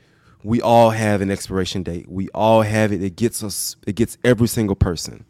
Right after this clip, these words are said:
And so I'm really celebrating this day for what Coach Carroll has done. And so, uh, the, and I'm happy because I can still see him. He's gonna still be around. And so, do I think they gave up on Coach Carroll?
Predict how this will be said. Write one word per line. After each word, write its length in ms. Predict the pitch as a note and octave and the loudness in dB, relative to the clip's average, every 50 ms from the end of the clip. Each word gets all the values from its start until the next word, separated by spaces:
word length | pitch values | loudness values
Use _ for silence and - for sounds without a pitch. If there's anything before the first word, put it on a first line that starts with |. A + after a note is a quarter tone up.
| _ _ _ - - _ _ _ | _ _ _ -20 -20 _ _ _
And 100 | - G#2 | -10 -6
so 140 | G2 - F#2+ | -4 -2 -2
I'm 160 | F#2+ A#2+ C3 | 0 0 0
really 220 | B2+ A#2+ G2+ G2+ F#2+ | 0 -2 -2 -4 -6
celebrating 800 | - - - - C3+ B2+ A2+ A2 F2+ F2+ G#2 G2 F#2 F#2 F#2 F2 | -8 -6 -2 0 2 2 2 2 2 2 0 0 0 -2 -4 -4
this 180 | G2 G2+ E2 | -4 -4 -2
day 160 | E2+ G#2 G2+ G2+ | -2 -2 -2 -2
for 140 | - - | -4 -6
what 260 | F#2 F#2 G2+ G#2 G2 - | -6 -4 -4 -4 -4 -6
Coach 260 | - A2 G2+ - - | -6 -8 -8 -8 -10
Carroll 340 | - - G#2+ G2+ G2 F#2+ F#2 | -10 -4 -2 -2 0 -2 -2
has 340 | F2 G2 G2+ F#2+ F#2 F2 E2+ | -4 -4 -4 -2 -4 -4 -4
done. 400 | D#2+ F#2+ F2 E2 D2+ C#2+ D2+ - _ _ _ _ _ _ _ _ _ _ _ | -4 -4 -4 -4 -6 -12 -16 -18 _ _ _ _ _ _ _ _ _ _ _
And 80 | - - | -10 -6
so, 180 | - - F#2+ - | -4 -4 -4 -4
uh, 100 | G1+ - | -6 -8
the, 240 | - - F2+ G#2+ - | -10 -8 -6 -4 -2
and 140 | A#2 A#2 A#2 | 0 0 0
I'm 140 | A2+ A2+ G#2 | 0 0 2
happy 320 | G#2 C3 C#3 - - A#2 | 6 6 6 6 6 4
because 420 | F2+ G#2+ G#2 - A#2 A2+ G#2 G2 - | 2 0 -2 0 2 2 2 2 0
I 100 | - A#2 | -4 -6
can 120 | - A2 | -6 -4
still 260 | - - - B2 A2 G#2 | -6 -2 0 2 2 2
see 200 | - - B2 A2 | 2 0 -2 -2
him. 240 | E2+ D2+ D2+ D#2+ - _ _ _ _ _ _ _ | -2 -4 -8 -12 -16 _ _ _ _ _ _ _
He's 160 | - A#2+ G#2+ G#2 | -2 0 0 0
gonna 160 | A2+ A2+ G#2+ | 0 -2 -2
still 340 | - - - C3+ B2 A#2 G2 | -2 2 4 6 6 6 6
be 140 | F2 G#2 | 6 4
around. 580 | G2 F#2 E2+ A2 G#2+ F2 G#1+ G1+ G#1 B1+ C#2+ D#2+ - _ _ _ _ _ _ _ _ _ _ - - - | 4 4 4 4 2 0 -2 -8 -14 -16 -18 -20 -20 _ _ _ _ _ _ _ _ _ _ -14 -6 -4
And 100 | G#2 G#2 | -4 -2
so, 340 | - - G2+ F2+ F2 E2+ E2 - - _ _ _ - - - _ _ _ - - | 2 2 2 2 2 0 -4 -8 -14 _ _ _ -18 -18 -18 _ _ _ -4 2
do 60 | - B2 | 4 4
I 20 | |
think 240 | A#2+ - C3 A#2+ F#2+ | 4 4 2 2 4
they 140 | E2 A2 G#2+ | 4 4 6
gave 320 | F#2 A2+ A2+ A2 A2 F2+ | 6 8 8 8 8 6
up 180 | A#2 A2+ - - | 6 4 4 4
on 100 | G#2+ G#2+ | 0 2
Coach 260 | - - A#2 G#2+ - - | 2 2 2 2 2 0
Carroll? 420 | - A#2 A#2+ B2+ C3 C3 C#3 C3+ | 0 2 4 4 2 2 -2 -4